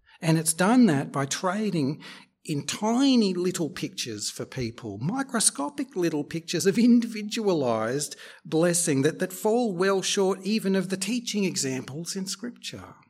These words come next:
So, so let's be clear through Hebrews and let's review Jesus and, and what he actually did promise to us and die for so that we could receive.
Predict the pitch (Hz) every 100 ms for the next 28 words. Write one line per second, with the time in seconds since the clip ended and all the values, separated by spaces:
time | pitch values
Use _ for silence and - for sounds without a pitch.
0 | _ _ _ _ _ _ _ _ _ _
1 | _ _ _ _ _ - 190 196 190 -
2 | - - 180 190 196 220 - - 247 -
3 | 214 226 196 117 131 - _ - - 156
4 | 120 131 113 107 117 160 196 208 - 190
5 | 165 196 208 202 147 139 117 135 131 147
6 | 139 143 139 165 196 170 165 160 - 160
7 | 135 165 180 165 - - 139 110 104 -
8 | - 104 98 104 127 - - - _ _
9 | - 127 117 120 147 156 143 - 104 82
10 | 98 160 - - _ _ - - 135 120
11 | 123 120 120 107 107 - 123 92 90 -
12 | -